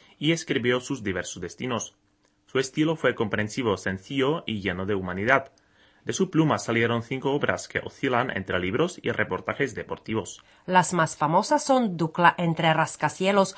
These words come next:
Speaker 2: sobre la gira triunfal del club de fútbol Dukla de Praga por Estados Unidos, o Cuento de hadas sobre Raška, que describe la historia del primer campeón checo de los Juegos Olímpicos de Invierno, el saltador de esquí Jiří Raška.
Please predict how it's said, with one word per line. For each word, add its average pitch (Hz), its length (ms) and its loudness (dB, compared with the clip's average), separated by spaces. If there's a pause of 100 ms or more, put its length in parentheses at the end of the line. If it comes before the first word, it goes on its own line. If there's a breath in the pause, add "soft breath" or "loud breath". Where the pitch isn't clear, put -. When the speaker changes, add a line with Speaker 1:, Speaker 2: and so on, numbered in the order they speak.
(140 loud breath)
Speaker 2:
sobre 254 300 4
la 185 120 6
gira 311 280 2
triunfal 208 600 4
del 151 220 2
club 165 260 0
de 156 120 0
fútbol 180 500 2
Dukla 151 320 0
de 143 80 0
Praga 185 400 8
por 170 140 4
Estados 147 480 -2
Unidos, 220 400 4 (260 loud breath)
o 320 220 8
Cuento 196 440 4
de 151 140 4
hadas 185 320 8
sobre 147 320 0
Raška, 180 500 4 (280 loud breath)
que 202 100 4
describe 165 460 2
la 139 80 4
historia 190 480 2
del 160 240 4
primer 151 340 2
campeón 147 500 2
checo 190 360 0
de 208 80 2
los 160 180 0
Juegos 160 400 0
Olímpicos 160 600 0
de 147 80 0
Invierno, 220 520 2 (240 loud breath)
el 320 200 6
saltador 151 600 2
de 139 120 0
esquí 226 420 -2
Jiří 156 500 0
Raška. 151 520 2